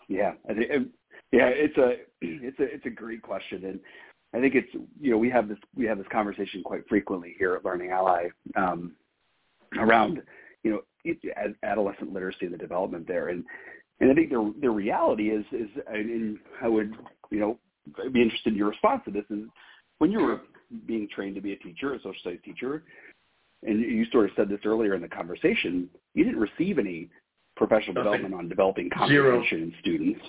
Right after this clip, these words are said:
Speaker 1: right?
Speaker 2: Zero.
Speaker 1: And so
Speaker 2: Zero.
Speaker 1: <clears throat> So there's a really, there, yeah, there's a really exciting opportunity there around how are we supporting students, um, in content area literacy and, and focusing on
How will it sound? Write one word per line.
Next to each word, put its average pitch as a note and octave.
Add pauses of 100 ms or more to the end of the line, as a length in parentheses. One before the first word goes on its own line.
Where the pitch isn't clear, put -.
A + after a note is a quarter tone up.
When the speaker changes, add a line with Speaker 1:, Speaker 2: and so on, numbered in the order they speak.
(160)
Speaker 1:
right? F#2+
Speaker 2:
Zero. B2+
Speaker 1:
And B2+
so B2 (100)
Speaker 2:
Zero. A#2+ (220)
Speaker 1:
<clears throat> - (240)
So G3
there's F3+
a F#3+
really, E3+ (180)
there, C#3+
yeah, F#3+
there's A2+
a A#2
really B2 (380)
exciting A#2+
opportunity A#2
there F#2 (440)
around G2+
how A#2
are A#2+
we G#2+ (420)
supporting A2+ (120)
students, G2+ (440)
um, F#2
in G2 (100)
content G#2 (280)
area G2
literacy F#2+
and, F#2+
and F#2 (100)
focusing G#2
on F2